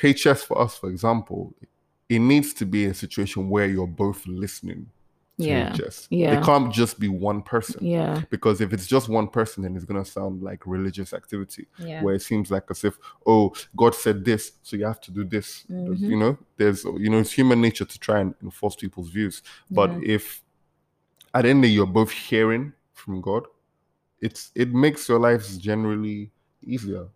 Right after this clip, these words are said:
Speaker 1: in
Speaker 2: It,
Speaker 1: some
Speaker 2: it honestly does. Like, um, and I think I said this before on another podcast. Um, shout out to Uche, Chess Corner. We were on there
Speaker 1: Mm.
Speaker 2: first.
Speaker 1: Whoop, whoop.
Speaker 2: Um,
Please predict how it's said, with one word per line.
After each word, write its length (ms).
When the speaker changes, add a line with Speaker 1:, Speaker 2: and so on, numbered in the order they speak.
Speaker 1:
in 160
Speaker 2:
It, 140
Speaker 1:
some 120
Speaker 2:
it 200
honestly 420
does. 280
Like, 320
um, 500
and 140
I 60
think 160
I 80
said 260
this 500
before 360
on 100
another 280
podcast. 760
Um, 560
shout 260
out 160
to 160
Uche, 440
Chess 240
Corner. 380
We 160
were 100
on 220
there 180
Speaker 1:
Mm. 40
Speaker 2:
first. 240
Speaker 1:
Whoop, 260
whoop. 280
Speaker 2:
Um, 500